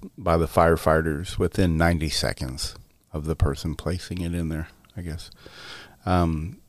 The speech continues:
the boxes are installed, it says, in exterior walls of designated hospital or public safety buildings like fire stations, place like that,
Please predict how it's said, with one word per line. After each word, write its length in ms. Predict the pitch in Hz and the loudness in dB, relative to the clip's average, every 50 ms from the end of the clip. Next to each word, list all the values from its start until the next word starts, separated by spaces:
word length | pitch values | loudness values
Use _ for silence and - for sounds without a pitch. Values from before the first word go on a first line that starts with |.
| _ _ - | _ _ -2
the 180 | 113 113 117 | 4 4 4
boxes 600 | 104 107 113 101 104 - - - 107 98 90 - | 6 6 6 6 6 4 2 2 2 2 2 4
are 100 | 98 92 | 2 2
installed, 520 | 90 87 - - - 98 90 90 90 87 101 | 2 2 2 4 6 8 8 8 8 6 2
it 100 | - - | -4 -4
says, 300 | - - 95 87 - - | -2 -2 -2 0 0 0
in 140 | 98 92 90 | 0 2 2
exterior 540 | 85 - - - - 104 95 92 90 87 | 2 0 -2 0 4 4 6 6 6 4
walls 500 | 85 82 87 85 87 90 90 87 85 - | 2 4 6 8 8 8 8 6 4 0
of 180 | 95 85 82 - | -4 -6 -4 -2
designated 680 | - 95 90 87 85 95 87 85 87 87 90 90 90 78 | 0 2 2 2 2 0 -2 -2 0 0 0 0 -2 -2
hospital 800 | - - 90 87 87 - - - 98 90 87 85 85 85 - - - | 0 2 2 2 2 2 0 0 0 0 0 0 -2 -2 -4 -6 -4
or 220 | 107 95 87 82 | 0 2 4 4
public 380 | - - 95 92 87 90 - - | 6 6 6 6 6 4 0 0
safety 400 | - 98 92 90 - - 98 92 | 2 2 2 2 2 -2 -4 -2
buildings 560 | 90 90 87 87 92 104 107 110 95 - - | -2 -2 -2 -2 -4 -6 -8 -8 -8 -8 -6
like 160 | - 90 90 | -8 -8 -8
fire 340 | - - - - 65 71 76 | -6 -4 -4 -4 -4 -4 -6
stations, 680 | - - - - - - - - - - - 98 - - | -8 -8 -6 -6 -6 -6 -8 -10 -10 -10 -12 -12 -16 -16
place 320 | - - 85 87 - - | -12 -12 -12 -10 -12 -12
like 160 | - 92 - - | -14 -14 -14 -12
that, 180 | - - - | -14 -14 -14